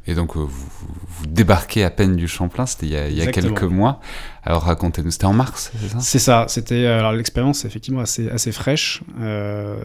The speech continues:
Speaker 2: donc, j'arrivais à la fin de mon commandement, après, après deux ans, euh, deux ans passés sur le bateau. Euh, une expérience assez particulière, puisque j'ai pris le bateau, le bateau était neuf, le bateau sortait des chantiers,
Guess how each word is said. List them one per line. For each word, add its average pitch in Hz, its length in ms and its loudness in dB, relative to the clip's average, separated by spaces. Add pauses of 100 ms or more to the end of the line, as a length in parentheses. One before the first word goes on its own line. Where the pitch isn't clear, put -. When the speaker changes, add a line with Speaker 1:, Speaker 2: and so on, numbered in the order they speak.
(240)
Speaker 2:
donc, 110 100 -6
j'arrivais 107 300 -2
à 113 40 0
la 107 120 0
fin - 180 2
de 131 60 8
mon 127 100 4
commandement, 120 520 0
après, 110 260 -2
après 107 240 -4
deux 117 300 -2
ans, 123 260 -2
euh, 107 160 -4
deux 110 160 -4
ans 117 60 -4
passés 113 260 -6
sur 120 160 -6
le 107 60 -4
bateau. 123 360 -4 (580)
Euh, 104 440 -4 (680)
une - 100 -8
expérience 135 300 0
assez 151 120 4
particulière, 160 440 4
puisque 131 220 0
j'ai 117 140 0
pris - 160 4
le 127 40 2
bateau, 131 360 2
le 127 40 2
bateau 113 200 0
était 120 120 -2
neuf, 120 400 -4
le 117 80 -8
bateau 117 200 -8
sortait - 260 -6
des 110 100 -4
chantiers, 135 380 -4